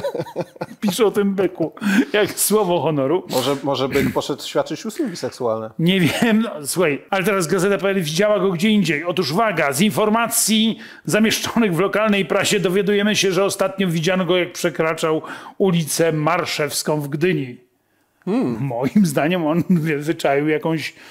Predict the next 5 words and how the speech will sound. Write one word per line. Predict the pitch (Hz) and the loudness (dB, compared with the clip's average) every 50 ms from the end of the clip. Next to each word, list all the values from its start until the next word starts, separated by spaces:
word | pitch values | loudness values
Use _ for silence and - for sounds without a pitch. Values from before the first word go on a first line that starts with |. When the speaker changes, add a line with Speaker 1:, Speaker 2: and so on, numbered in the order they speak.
| - - - | -20 -20 -8
Speaker 1:
sympatyczną | - 170 165 143 151 139 - 165 123 147 170 170 | -2 -2 0 0 0 0 -2 -4 -2 -2 0 0
jałówkę | 160 165 151 151 139 123 117 - - - 147 147 175 175 156 | 2 2 2 0 0 -4 -8 -8 -6 -4 -2 0 0 -2 -4
i | 160 143 | -8 -8
po | - 180 | -6 -8
prostu | 175 160 131 113 113 - - - 160 160 175 190 220 | -6 -6 -8 -10 -8 -10 -10 -6 -4 -4 -4 -4 -8